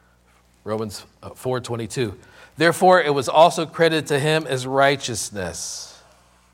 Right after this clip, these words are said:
Not, uh, now, not for his sake only was it written that it was credited to him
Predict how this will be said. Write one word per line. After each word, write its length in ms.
Not, 760
uh, 220
now, 180
not 260
for 120
his 260
sake 220
only 360
was 280
it 140
written 420
that 100
it 40
was 140
credited 340
to 80
him 340